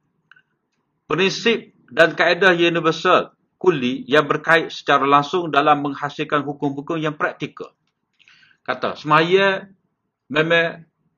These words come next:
memang ada maslahat dan dia berkait dengan peraturan kita dengan Allah Ta'ala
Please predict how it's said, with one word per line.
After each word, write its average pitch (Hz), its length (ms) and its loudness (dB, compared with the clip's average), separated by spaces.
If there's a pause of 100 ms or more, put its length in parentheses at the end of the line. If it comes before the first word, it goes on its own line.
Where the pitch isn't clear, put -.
(1080)
memang 143 540 -4
ada 143 320 2
maslahat 156 720 0 (580)
dan 139 300 -2
dia 147 160 2
berkait 139 480 -4
dengan 143 480 -6 (320)
peraturan 151 480 0
kita 151 320 -4
dengan 139 320 -2
Allah 131 160 -2
Ta'ala 135 340 0